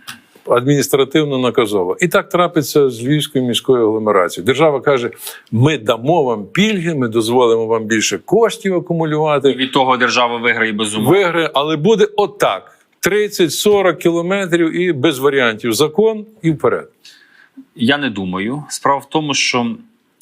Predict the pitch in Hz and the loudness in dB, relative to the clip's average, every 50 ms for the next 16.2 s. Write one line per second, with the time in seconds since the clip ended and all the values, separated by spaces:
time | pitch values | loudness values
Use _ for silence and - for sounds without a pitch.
0 | - _ _ _ _ _ - 107 117 113 - - 123 113 - 123 117 117 113 110 | -20 _ _ _ _ _ -2 -2 -2 -2 0 -4 -4 -2 0 -2 -2 -2 -2 -2
1 | - 165 180 185 - - - 113 98 90 85 82 82 82 85 87 87 82 _ _ | 0 0 0 0 -4 -8 -4 -2 -2 -2 -2 -4 -8 -14 -20 -20 -20 -20 _ _
2 | _ _ - 87 85 80 80 82 82 82 82 82 90 101 107 107 - - 113 113 | _ _ -16 -14 -14 -12 -12 -14 -16 -16 -14 -6 -2 0 0 0 -2 -6 -8 -6
3 | 110 101 92 92 - 101 101 101 95 - - - - 123 104 92 92 - - 117 | -6 -6 -6 -8 -10 -8 -8 -8 -6 -6 -6 -4 -2 -2 -2 -2 -4 -6 -4 -6
4 | - - - - - - - - 95 90 92 87 104 117 123 - - - - 90 | -6 -6 -8 -12 -12 -12 -10 -8 -4 -4 -2 0 0 0 0 -2 -4 -6 -6 -6
5 | 87 - 101 98 95 - 127 131 135 - - 101 92 92 101 107 92 98 110 101 | -4 -2 -2 -2 -2 0 0 -2 -2 -2 -4 -8 -4 -2 -2 -2 0 2 0 0
6 | - - 101 87 - - - 147 151 131 - - 92 82 - - - 101 95 95 | 0 -2 -4 -2 -2 0 0 0 -2 -2 -2 -4 -6 -6 -6 -6 -2 -2 0 0
7 | 92 92 87 87 101 104 127 156 165 165 156 - - - - - - - 104 98 | 0 -2 -2 -2 0 2 2 4 2 2 0 -4 -14 -12 -12 -12 -6 -2 -2 0
8 | 95 95 92 92 90 90 90 87 90 90 90 101 107 113 147 160 165 156 143 131 | 0 -2 -2 -2 -2 0 0 0 0 0 0 0 0 2 2 0 0 0 -2 -4
9 | 117 - - - - - 107 98 95 92 98 - - 113 104 - - 101 - - | -4 -6 -12 -16 -18 -16 -6 -6 -6 -6 -4 -2 -2 0 0 0 -2 -4 -6 -6
10 | 101 98 101 101 101 95 - 101 - - 110 101 101 101 95 - - 90 - - | -6 -2 0 0 0 0 -2 -10 -6 -2 -2 0 0 -2 -2 -2 -6 -6 -2 0
11 | 123 123 - - 101 - - 101 95 98 98 104 95 95 92 - - - 196 - | -2 -2 -2 -6 -10 -6 -4 -2 -2 -2 -4 -6 -4 -2 -2 -2 -2 -4 -2 -2
12 | 87 82 80 78 80 - _ - - - - - - - - - - - - 175 | -2 -2 -4 -8 -12 -18 _ -12 -10 -10 -8 -6 -6 -6 -6 -6 -6 -4 -2 -2
13 | 185 190 175 147 120 131 131 - - - - - - 123 117 107 101 95 95 117 | 0 0 0 0 0 0 -2 -2 -6 -4 0 0 0 0 -2 -4 -4 0 2 2
14 | 151 147 - 117 117 - - 151 165 - - 110 107 - 131 120 117 127 127 127 | 2 2 0 -2 -4 -2 0 -2 -2 -2 -4 -8 -4 0 0 2 2 4 2 2
15 | 123 - - - - - - 120 113 107 101 107 104 107 104 101 - 160 165 151 | 2 2 0 0 -2 0 -2 -2 0 0 0 -2 -2 -2 -2 -2 -2 -2 0 2
16 | 135 120 123 - | 0 0 0 0